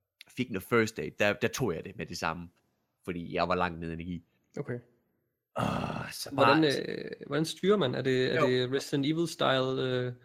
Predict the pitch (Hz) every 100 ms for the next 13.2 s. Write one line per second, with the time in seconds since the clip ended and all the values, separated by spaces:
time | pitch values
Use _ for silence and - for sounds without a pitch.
0 | - 135 147 139 143 160 143 113 113 120
1 | - 123 - 147 139 139 131 131 - 165
2 | 156 - - - 107 104 107 101 101 95
3 | 117 131 123 - 98 - 160 160 92 85
4 | 82 - _ _ _ _ _ - - 135
5 | 135 127 - 123 101 123 139 127 135 151
6 | 175 127 120 120 120 120 123 123 139 135
7 | - 131 127 123 123 127 127 120 120 120
8 | 123 127 123 120 123 123 131 123 127 -
9 | 185 - - - - 123 123 - _ _
10 | _ 110 120 120 117 117 - 127 117 113
11 | 113 _ _ _ _ - 123 110 101 98
12 | 95 160 113 131 180 160 143 127 123 135
13 | 123